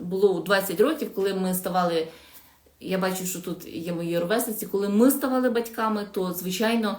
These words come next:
наші діти бу-, е, були б, отримали б інший приклад, ніж, ніж отримали. Ну, є як є. Тому у кого діти до вісімнадцяти років,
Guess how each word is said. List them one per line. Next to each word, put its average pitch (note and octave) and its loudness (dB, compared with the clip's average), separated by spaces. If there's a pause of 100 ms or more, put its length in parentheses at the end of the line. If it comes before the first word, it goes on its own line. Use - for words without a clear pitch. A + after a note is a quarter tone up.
(880)
наші G3 -2
діти A3 2
бу-, F3 -2
е, D#3+ -2 (400)
були F#3 6
б, G#3+ 6 (840)
отримали A3 8
б - -4
інший A3+ 2
приклад, G#3+ 2 (1040)
ніж, F#3+ -4 (320)
ніж A3 4
отримали. F3+ 2
Ну, C#4 2
є B3+ 2
як A#3+ 4
є. G3 0
Тому A3 4
у - -2
кого A3 4
діти G3+ 0
до F#3 -2
вісімнадцяти F#3 -2
років, B3 0